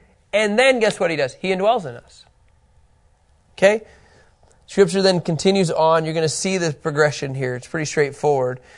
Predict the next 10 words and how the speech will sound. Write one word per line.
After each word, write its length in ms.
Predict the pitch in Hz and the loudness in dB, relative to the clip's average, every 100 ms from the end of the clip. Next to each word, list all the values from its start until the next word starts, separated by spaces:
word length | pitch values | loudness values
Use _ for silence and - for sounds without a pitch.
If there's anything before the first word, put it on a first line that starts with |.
| - | -2
In 120 | 160 | 2
verse 220 | 165 190 | 4 4
thirteen, 440 | - 190 156 202 196 | 4 2 2 -2 0
it 80 | 160 | 0
says, 220 | 175 156 | 0 0
"We 140 | 175 | -2
also 340 | 160 170 170 185 | 2 2 0 -8
speak 340 | - 165 - | -8 -12 -12
these 220 | 170 160 | -14 -10
things, 440 | 226 190 - _ | -8 -8 -10 _